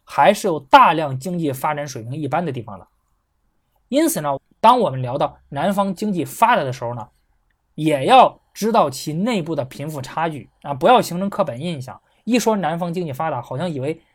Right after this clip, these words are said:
只要是南方出来的人，家里面肯定都特别有钱，都特别富。一说北方的经济不如南方的时候呢，就可能就以为北方出来的人呢，可能生活水平都不怎么样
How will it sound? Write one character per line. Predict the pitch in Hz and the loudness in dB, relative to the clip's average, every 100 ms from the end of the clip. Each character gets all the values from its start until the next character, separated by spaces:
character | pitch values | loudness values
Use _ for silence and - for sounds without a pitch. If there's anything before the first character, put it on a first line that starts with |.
| _ _ | _ _
只 | 147 | 0
要 | 143 | 2
是 | 220 | 2
南 | 170 151 170 | -2 -2 -2
方 | 165 175 | -4 -4
出 | - 190 | -4 0
来 | 156 | 0
的 | 147 | 0
人， | 127 131 - _ _ _ | -4 -10 -14 _ _ _
家 | 190 185 | 2 2
里 | 151 | 0
面 | 156 | -6
肯 | - 123 | -10 -10
定 | 135 | -6
都 | 165 | -8
特 | - | -8
别 | 170 | -10
有 | 113 | -10
钱， | - 120 | -10 -12
都 | 143 | -10
特 | 139 | -10
别 | 131 | -12
富。 | 147 - _ _ _ _ _ - | -12 -20 _ _ _ _ _ -4
一 | 233 | 0
说 | 254 | 2
北 | - 147 131 | 2 2 0
方 | 208 | -2
的 | 220 | -2
经 | 180 185 | -2 -2
济 | 151 | -4
不 | 131 277 | 0 0
如 | 160 | 0
南 | 139 131 | -2 -6
方 | 147 | -6
的 | 143 | -10
时 | 131 | -8
候 | 131 | -6
呢， | 127 | -6
就 | 127 | -8
可 | - 135 | -10 -8
能 | 156 | -6
就 | 196 | -4
以 | 139 | -4
为 | 139 165 _ _ _ - | -4 -6 _ _ _ -4
北 | 156 147 | -2 0
方 | 220 233 | -2 -2
出 | 285 | 0
来 | 202 | 0
的 | 160 | 0
人 | 131 | -4
呢， | 135 127 _ _ _ _ _ - | -6 -8 _ _ _ _ _ -10
可 | 156 | -4
能 | 196 | -2
生 | 226 220 | 0 0
活 | 208 | -2
水 | 135 127 | -4 -8
平 | 151 175 _ _ | -8 -12 _ _
都 | 196 | -2
不 | 196 | 0
怎 | 156 107 | -2 -6
么 | |
样 | 107 | -12